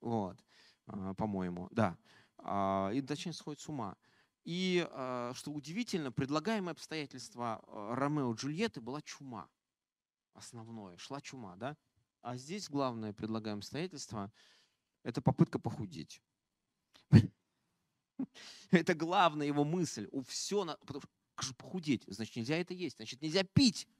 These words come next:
Если пить нельзя, как наркотики принимать? Катастрофа у человека. А если, как он будет с этими женщинами, когда его тоска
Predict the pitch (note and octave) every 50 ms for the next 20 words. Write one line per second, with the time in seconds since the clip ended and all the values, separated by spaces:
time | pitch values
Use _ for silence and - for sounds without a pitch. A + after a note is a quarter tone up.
0 | _ _ _ _ _ _ _ _ - D#3+ - E3 - - G3 F#3+ - - F#3 D3+
1 | E3 F3 D3+ C#3+ B2+ - D3 D3+ - F#3 F3 - - - - - C#3 C3 B2+ A2+
2 | G#2 G#2+ - - _ _ _ _ _ _ _ _ _ _ _ - - - - D#3+
3 | - - - - D3+ D3+ C3 - - G#2+ E2 - _ _ - - A2+ - A2+ G#2+
4 | G#2 G2+ F#2 F2+ F#2 - - - _ _ _ _ _ _ _ _ _ _ _ _
5 | - B2+ D3+ F3 G3+ G3 - - E3+ - - G#3 F#3+ - F#3+ F#3+ E3+ D3+ F#3 G#3
6 | G3 F3+ - - G#3 G3+ - F3+ F#3+ F#3+ E3 F#3 G#3+ G3 - - - E3+ D#3 D3
7 | - D3+ D#3 D#3+ F3+ E3+ F3 F3 F3 F3 - E3 D#3 - - - G#3 G3+ F#3+ D3+
8 | B2+